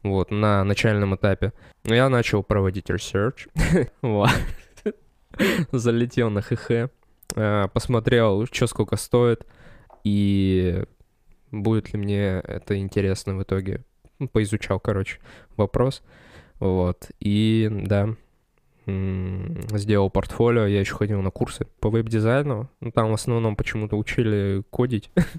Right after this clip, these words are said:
<laughs> Там веб-дизайна как такового не было. Ну, типа, как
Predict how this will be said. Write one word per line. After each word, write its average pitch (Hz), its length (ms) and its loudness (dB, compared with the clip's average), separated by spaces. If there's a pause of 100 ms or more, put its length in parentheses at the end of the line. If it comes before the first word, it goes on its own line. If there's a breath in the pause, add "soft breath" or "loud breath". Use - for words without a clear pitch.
<laughs> - 920 4
Там 165 440 4
веб-дизайна 147 680 4
как 151 160 2
такового 139 280 2
не 135 160 4
было. 113 220 2
Ну, 131 100 2
типа, 147 240 2
как 156 380 2